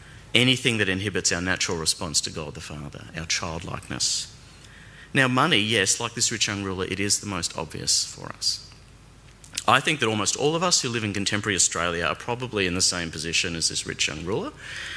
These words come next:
incomprehensibly wealthy by global and historical standards. And usually unwilling or even unable to detach from that part of our identity, and it is sad.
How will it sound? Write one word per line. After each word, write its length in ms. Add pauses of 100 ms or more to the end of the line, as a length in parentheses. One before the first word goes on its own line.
(280)
incomprehensibly 1040
wealthy 500 (240)
by 280
global 440
and 100
historical 480
standards. 760 (1200)
And 180
usually 680 (220)
unwilling 640
or 180
even 240
unable 680 (220)
to 100
detach 460
from 140
that 180
part 240
of 80
our 180
identity, 440
and 80
it 100
is 140
sad. 460